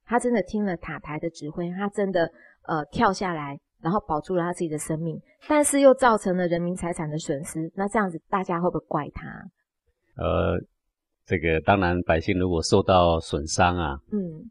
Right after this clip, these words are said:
Speaker 2: 那个交相指责这种严重性也是可想而知的啦。
Speaker 1: 是。
Speaker 2: 啊，那这样的一个，呃，军人啊，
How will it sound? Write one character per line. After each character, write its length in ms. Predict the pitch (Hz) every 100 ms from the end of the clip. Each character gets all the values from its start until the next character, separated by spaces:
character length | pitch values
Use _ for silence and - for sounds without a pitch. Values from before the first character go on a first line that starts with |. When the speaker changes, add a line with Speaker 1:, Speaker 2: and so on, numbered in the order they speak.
| -
Speaker 2:
那 140 | 117 85
个 360 | 80 76 73 -
交 160 | - 95
相 280 | - 95 98
指 260 | - 78
责 420 | 76 87 76 80 85 -
这 120 | -
种 140 | 82 73
严 180 | 76 80
重 200 | 95 90
性 280 | 95 87
也 180 | 78 76
是 340 | - 90 85 78 - _ _ _
可 280 | - - 82
想 260 | 95 92 73
而 220 | 71 78
知 260 | - 92 90
的 120 | 87
啦。 200 | 71 69 - _
Speaker 1:
是。 280 | _ - 101
Speaker 2:
啊， 240 | 98 76 71 73 _ _ _ _ _ _
那 540 | - 95 92 87 85 85
这 120 | - 101
样 140 | 95
的 140 | 90
一 80 | 90
个， 500 | 87 95 87 82 82 85 82 _ -
呃， 200 | 82 78 -
军 240 | 110 101
人 260 | 95 71
啊， 120 | 76